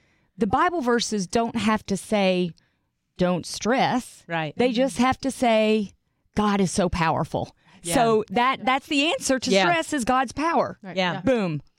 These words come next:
Speaker 3: We have a tendency to think of ourselves as being the ones sitting on the throne.
Speaker 2: Yeah. Oh,
Speaker 3: And
Speaker 2: absolutely.
Speaker 3: then, of course, then we're responsible for all the details. And
Speaker 1: Mm-hmm.
Speaker 3: worship helps us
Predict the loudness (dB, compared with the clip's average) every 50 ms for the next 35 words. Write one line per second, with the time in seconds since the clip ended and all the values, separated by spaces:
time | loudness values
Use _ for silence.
0 | _ _ _ _ _ 0 2 2 2 2 0 0 -4 -4 -4 -6 -6 -6 -6 -6
1 | -6 -6 -6 -4 -4 -2 -2 -2 -2 -4 -4 -4 -2 -2 -2 -2 -4 -6 -6 -8
2 | -8 -6 -4 -2 -2 0 -2 -2 -2 -4 -4 -6 -6 -4 -4 -2 -2 -2 -4 -4
3 | -6 -8 -6 -6 -6 -6 -6 -6 -4 -4 -4 -6 -8 _ -4 -4 -4 -2 0 2
4 | 2 4 4 4 4 4 2 0 -2 -4 0 0 0 0 0 -6 -2 0 2 4
5 | 4 4 4 4 4 4 2 2 0 -2 -2 -2 -2 -2 -2 -2 -6 -10 -12 -6
6 | -2 0 0 0 0 -2 -6 -8 -10 -10 -8 -8 -6 -6 -6 -6 -2 2 2 4
7 | 4 4 4 4 2 2 0 -2 -4 -2 -4 -4 -4 -4 -2 0 0 0 0 -2
8 | -6